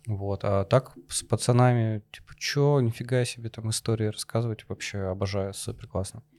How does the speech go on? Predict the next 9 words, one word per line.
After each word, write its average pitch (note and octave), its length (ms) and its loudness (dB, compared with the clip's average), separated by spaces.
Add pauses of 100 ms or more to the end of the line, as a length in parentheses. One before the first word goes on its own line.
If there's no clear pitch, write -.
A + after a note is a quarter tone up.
(960)
А, G2+ 420 0 (240)
подушню, C3 720 4 (240)
так A#2 160 4
как - 180 2
у B2 60 6
меня A#2+ 220 8
было A2+ 300 4
первое A#2 400 4
место A#2 520 0